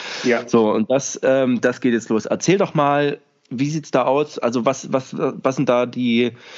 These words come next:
Speaker 2: die Elemente? Wo-, also was,
Speaker 1: Hm.
Speaker 2: was, was macht's so geil? Erzähl.
Speaker 1: Also grundsätzlich, ähm, ist es vom Aufbau her eine Wohnung.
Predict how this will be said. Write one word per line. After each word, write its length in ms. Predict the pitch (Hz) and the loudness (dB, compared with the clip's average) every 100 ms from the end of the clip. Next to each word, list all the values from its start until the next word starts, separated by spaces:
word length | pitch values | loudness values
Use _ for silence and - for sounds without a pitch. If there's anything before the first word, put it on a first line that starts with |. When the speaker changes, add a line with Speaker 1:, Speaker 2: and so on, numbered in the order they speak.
| - - | -20 -4
Speaker 2:
die 140 | 127 131 | 0 2
Elemente? 680 | 127 117 120 139 127 117 117 | 2 2 2 2 0 0 -4
Wo-, 220 | - - - - | -8 -10 -12 -4
also 280 | - 107 117 139 - - - - | -2 0 -2 -4 -8 -12 -12 -12
was, 280 | - 113 120 | -4 -2 0
Speaker 1:
Hm. 100 | 107 | 0
Speaker 2:
was, 300 | 120 - 117 | -2 -6 -4
was 100 | 123 | 0
macht's 200 | 175 - | 0 -2
so 100 | 120 | -2
geil? 240 | 98 92 90 | 0 0 0
Erzähl. 360 | 117 107 85 - _ _ _ _ _ _ - | 0 0 0 -4 _ _ _ _ _ _ -2
Speaker 1:
Also 440 | 131 127 120 - - | 0 2 0 -4 -10
grundsätzlich, 840 | 131 143 135 143 - 143 139 135 - | -2 0 2 0 2 2 0 -4 -2
ähm, 520 | 120 120 120 120 117 131 | 2 2 2 0 0 -2
ist 80 | |
es 120 | 131 127 | -2 -2
vom 140 | 113 | 0
Aufbau 380 | 117 135 151 135 | 0 0 2 2
her 420 | 131 131 131 - - | 2 0 -2 -8 -6
eine 160 | 110 | -2
Wohnung. 500 | 117 135 165 143 104 | 0 0 0 -2 -6